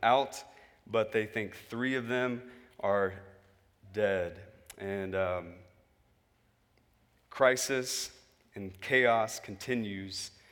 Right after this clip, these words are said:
in our nation, uh, even this morning. And so as we gather this morning, I hope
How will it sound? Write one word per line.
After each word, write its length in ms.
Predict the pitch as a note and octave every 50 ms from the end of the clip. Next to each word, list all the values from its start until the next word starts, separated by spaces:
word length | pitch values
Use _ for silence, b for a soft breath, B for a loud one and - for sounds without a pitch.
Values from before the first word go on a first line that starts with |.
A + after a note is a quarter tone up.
| b b b b b b b _
in 140 | - A2 G#2
our 120 | G#2 G#2
nation, 380 | G2+ G2+ G2+ G2 F#2 - - E2 - - - - _ _ _ _ _ _ _ _ _ _ _ _ _ -
uh, 60 | - F2+ E2+ D#2+
even 240 | F2 G#2+ A#2+ A2+ A#2
this 180 | A2+ G#2 - -
morning. 340 | A2 G#2 G2+ F#2+ F2+ E2+ E2+
And 100 | E2+ -
so 240 | - G#2 G2+ G2 G2 B B B B B B _
as 260 | - B1+ D#2 A2 G2 G#2
we 140 | B2+ C#3
gather 420 | C3+ A#2 B2 C3 C3 C3+ C#3+ C#3+ C#3+
this 260 | B2+ B2 A#2 - -
morning, 460 | B2 B2 C3+ D3 D3+ D3+ D3 C#3+ B2+ - - - - E2+ - -
I 80 | A2
hope 500 | G#2+ G2+ G2 B2 B2+ C#3 D3 D3+ D3+ -